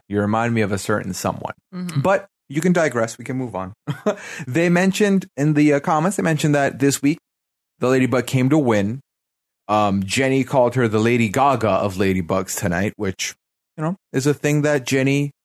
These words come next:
Speaker 1: said with her mouth. That's a thing that happened. Um, yeah, I ultimately also felt the same as you, though. Uh, the Ladybug's someone that I feel like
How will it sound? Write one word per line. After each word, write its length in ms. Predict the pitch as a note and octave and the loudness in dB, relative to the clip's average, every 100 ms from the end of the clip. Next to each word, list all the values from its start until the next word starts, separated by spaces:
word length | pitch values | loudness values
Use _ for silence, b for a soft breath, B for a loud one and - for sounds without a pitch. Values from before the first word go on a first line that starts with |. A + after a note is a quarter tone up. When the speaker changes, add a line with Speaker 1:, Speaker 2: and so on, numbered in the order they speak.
| - | -10
Speaker 1:
said 220 | - C3 | -2 0
with 160 | B2 D3+ | 0 0
her 120 | F3 | 0
mouth. 360 | C3+ G2+ D3+ - _ _ - | -2 -4 -10 -18 _ _ -10
That's 120 | - | -6
a 60 | |
thing 180 | C#3+ C3+ | -4 -2
that 100 | D3+ | -2
happened. 380 | C#3 F#2+ - C3 - _ _ _ _ _ _ G#2+ | -2 -4 -6 -16 -18 _ _ _ _ _ _ -2
Um, 400 | A2 G2+ G#2 A2 _ - | 0 0 -2 -6 _ -6
yeah, 140 | D#3+ | 0
I 200 | - G3 G3 | 2 2 4
ultimately 520 | E3 F3+ F3 F3 E3+ | 2 2 2 4 4
also 220 | D3 D#3+ | 2 0
felt 200 | E3 D#3+ | -2 -2
the 80 | D#3 | 0
same 200 | D#3 D3+ | 2 2
as 140 | C3 | 4
you, 120 | C#3 | 4
though. 280 | D3+ E3 F3 b b _ _ _ _ - | 4 2 0 b b _ _ _ _ -2
Uh, 100 | B2+ | 0
the 160 | A#2+ B2+ | 2 4
Ladybug's 460 | D3+ D3+ D3+ C3+ | 4 4 2 0
someone 280 | D3+ C#3 C3 | 0 2 2
that 120 | A#2+ | 2
I 100 | A#2 | 2
feel 220 | A2+ C3 | 2 2
like 180 | A#2+ G#2 | 2 0